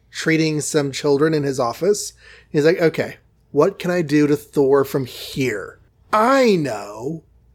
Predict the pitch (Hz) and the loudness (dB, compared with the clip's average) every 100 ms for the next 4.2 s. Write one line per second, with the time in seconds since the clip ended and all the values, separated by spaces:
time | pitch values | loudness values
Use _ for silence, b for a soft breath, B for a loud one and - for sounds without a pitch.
0 | - 165 208 240 226 196 180 - 160 156 | -2 2 4 4 2 2 0 0 2 4
1 | 160 151 151 - - 156 165 180 180 - | 2 2 -2 -2 -2 0 2 2 0 0
2 | - - - 156 147 165 165 - - 156 | -2 -4 -2 2 2 2 0 -2 -4 0
3 | 151 - 151 143 127 - 143 135 156 208 | 0 0 -2 -2 -6 -8 -6 -2 -2 -2
4 | - | -6